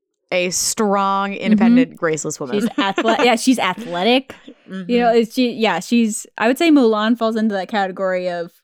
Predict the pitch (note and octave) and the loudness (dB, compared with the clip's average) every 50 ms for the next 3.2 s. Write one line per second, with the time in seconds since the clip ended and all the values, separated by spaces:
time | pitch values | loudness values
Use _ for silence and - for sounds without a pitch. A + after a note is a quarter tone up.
0 | _ _ - - G#3 F#3+ F#3+ G3 F#3+ - A#3+ A#3+ B3 B3+ C4 B3+ C4 - _ _ | _ _ -12 -6 -4 -4 -2 -4 -2 -2 0 0 0 0 0 -2 -4 -10 _ _
1 | - A3 A3+ A3+ A3+ A3 - G#3 G#3 G#3+ A#3 - F#3+ - A3+ A#3 A#3 A3+ A#3 B3 | -2 0 0 2 0 0 -2 -4 -4 -4 -4 -4 -6 -6 -4 -4 -2 -2 -2 -2
2 | C4 F#3+ E3 D#3 E3 F3+ G3 F#3+ F#3 F3+ F3+ F3+ F#3 G3 G3 - _ - F#3+ G#3 | -2 -4 -6 -10 -8 -6 -6 -4 -4 -4 -4 -4 -6 -6 -8 -10 _ -6 -2 0
3 | G3 F#3+ - | 0 0 -2